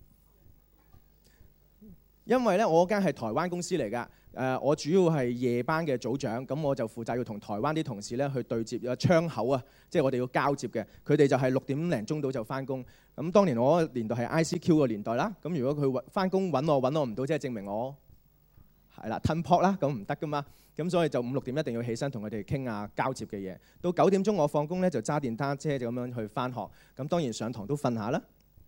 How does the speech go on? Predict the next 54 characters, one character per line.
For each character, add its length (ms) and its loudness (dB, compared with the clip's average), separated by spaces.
<laughs> 0 -
然 400 0
後 120 2
呢， 100 8
可 80 6
能 80 6
有 100 6
時 80 0
天 240 2
地 140 6
堂 200 0
呢， 120 0
中 180 -4
間 100 0
就 120 0
喺 160 0
圖 160 -6
書 160 -2
館 220 -2
嗰 40 2
度 80 -2
挨 260 -2
喺 40 -4
梳 180 2
化 100 0
度 120 -2
瞓 220 -6
一 40 -10
陣。 100 -10
因 100 -2
為 0 -
我 140 8
啲 40 10
同 180 2
學 80 4
都 100 2
知 140 -4
道 80 4
我 80 4
背 160 0
景， 180 -4
所 140 0
以 20 0
夠 180 0
鐘 160 -4
上 160 -4
堂 140 -8
就 100 -8
會 140 -6
嚟 220 -6
叫 160 -4
返 180 -4
醒 220 -8
我。 160 -14